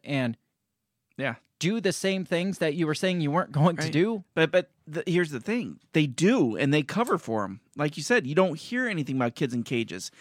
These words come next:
Speaker 1: Mm.
Speaker 2: How many times was that phrase repeated during the whole debates?
Speaker 1: Right.
Speaker 2: Kids in cages. I mean, it was, it was, it was thrown on Trump, and it wasn't even Trump who started it.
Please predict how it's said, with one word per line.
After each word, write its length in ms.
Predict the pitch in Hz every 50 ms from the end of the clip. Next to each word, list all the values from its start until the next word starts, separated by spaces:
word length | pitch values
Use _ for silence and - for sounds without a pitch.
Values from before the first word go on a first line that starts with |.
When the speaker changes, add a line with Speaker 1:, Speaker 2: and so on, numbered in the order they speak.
| - - -
Speaker 1:
Mm. 180 | 156 151 147 151
Speaker 2:
How 200 | 226 247 262 254
many 260 | 247 240 233 233 226
times 420 | 190 - 214 208 202 185 160 139
was 100 | 131 127
that 340 | 139 147 143 143 - - -
phrase 380 | - 165 156 147 139 123 117 127
repeated 440 | 127 120 156 160 143 127 117 101
during 220 | - 131 127 127 123
the 60 | 120
whole 160 | 117 131 127 127
debates? 540 | 113 117 104 123 120 107 - - - - - _ -
Speaker 1:
Right. 280 | - 147 - 165 -
Speaker 2:
Kids 200 | - 208 170 139
in 100 | 151 147
cages. 520 | - 156 131 120 107 - 85 82 - - - _ _ _ _ - - -
I 100 | - 156
mean, 240 | 160 160 160 160 156
it 160 | 120 156 180 175
was, 440 | 180 185 180 165 147 - - - - _ _ _ -
it 100 | 170 160
was, 360 | 156 151 147 123 - - - -
it 100 | 165 160
was 160 | 151 127 -
thrown 340 | - - 180 180 180 180 170
on 140 | 160 151 139
Trump, 260 | - - 147 127 -
and 100 | 156 156
it 20 | 185
wasn't 220 | 202 202 175 196
even 160 | 190 185 175
Trump 260 | 160 - 208 185 180 -
who 60 | 185
started 420 | - - - 208 247 254 220 120
it. 180 | 98 - -